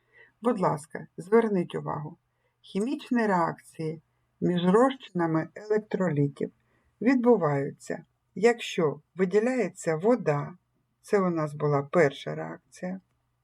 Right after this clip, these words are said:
випадає осад, це у нас була реакція друга і четверта, і виділяється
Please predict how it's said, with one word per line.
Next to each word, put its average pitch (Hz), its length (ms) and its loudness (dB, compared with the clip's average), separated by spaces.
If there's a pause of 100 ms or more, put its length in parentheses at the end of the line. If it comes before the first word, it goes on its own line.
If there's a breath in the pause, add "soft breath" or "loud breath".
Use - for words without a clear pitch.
(680 loud breath)
випадає 220 920 4
осад, 175 760 -2 (880)
це 220 220 6
у 185 140 2
нас 156 260 -6
була 151 400 -2
реакція 147 680 -2
друга 165 560 2 (120)
і 185 80 -12
четверта, 165 840 -4 (720)
і 180 320 4 (180)
виділяється 185 1000 0